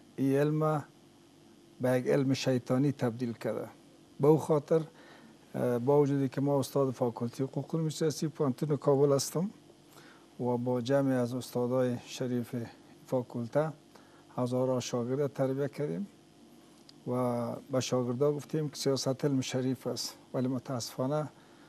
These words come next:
سیاست امروز سیاسیون ما و اکثر سیاسیون ما به خاطر که اگه همه را بگیم بسیار ظالمانه می‌شه، به رسوایی کشاندن. سر بحث دومتان میم، ما نسبت به صلح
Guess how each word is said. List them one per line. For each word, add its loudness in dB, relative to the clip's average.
سیاست -2
امروز 0
سیاسیون -4
ما -2
و 2
اکثر 6
سیاسیون 0
ما 0
به -2
خاطر -4
که -2
اگه -2
همه 2
را 0
بگیم -4
بسیار -4
ظالمانه -2
می‌شه، -4
به 0
رسوایی 4
کشاندن. -2
سر 4
بحث 6
دومتان 2
میم، 2
ما 2
نسبت 2
به 2
صلح 2